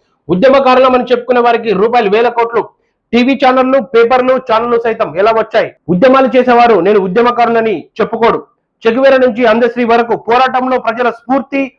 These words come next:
అలాంటి వాళ్ళు ఆస్తులు, అంతస్తులు సర్వం కోల్పోయారు. పేగుబంధం తెంచుకొని దేశానికి నాయకత్వం వహించాలని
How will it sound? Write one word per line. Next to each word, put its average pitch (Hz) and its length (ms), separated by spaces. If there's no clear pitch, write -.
అలాంటి 233 300
వాళ్ళు 220 320
ఆస్తులు, 220 440
అంతస్తులు 208 520
సర్వం 240 280
కోల్పోయారు. 190 460
పేగుబంధం 247 460
తెంచుకొని 233 480
దేశానికి 247 520
నాయకత్వం 226 560
వహించాలని 220 640